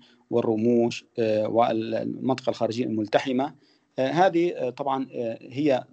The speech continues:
آه، خط دفاع أول للعين كتش-، تشريحيا وفسيولوجيا مهمة جدا بالنسبة للعين. لكن، آه، بالنسبة لل-، للعين ممكن ت-، طبعا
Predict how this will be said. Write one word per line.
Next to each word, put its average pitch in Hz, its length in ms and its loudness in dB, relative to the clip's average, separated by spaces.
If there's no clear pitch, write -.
آه، 113 220 -2
خط - 300 -8
دفاع 123 500 2
أول 113 420 0
للعين 113 540 -4
كتش-، - 400 -10
تشريحيا 131 540 -2
وفسيولوجيا 117 560 -4
مهمة 120 380 -4
جدا 127 220 -6
بالنسبة 110 420 -12
للعين. 101 300 -8
لكن، 185 360 4
آه، 175 180 2
بالنسبة 165 460 -4
لل-، 117 1300 -4
للعين 123 500 0
ممكن 135 420 -2
ت-، - 120 -16
طبعا 127 300 4